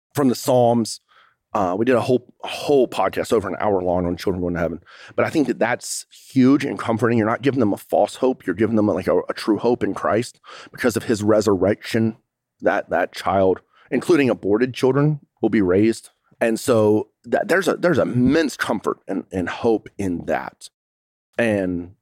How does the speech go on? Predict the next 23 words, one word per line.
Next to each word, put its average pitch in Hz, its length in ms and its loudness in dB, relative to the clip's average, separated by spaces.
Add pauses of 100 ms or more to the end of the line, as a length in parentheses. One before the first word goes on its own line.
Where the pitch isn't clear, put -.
we 123 140 0
could 104 160 -6
do 107 340 2
another 98 380 0
podcast 92 460 -4
follow-up 87 500 0
with 95 400 -6
a 101 80 -6
brief 101 340 -2
summary 85 420 -6
of 82 200 -14
why 95 560 0
I 87 60 -2
believe 87 200 0
that. 65 160 -2
But 98 100 -2
I, 92 100 0 (420)
I 127 60 0
would 131 140 2
comfort 127 340 -2
them 95 140 2
in 73 120 -4
that. - 340 -14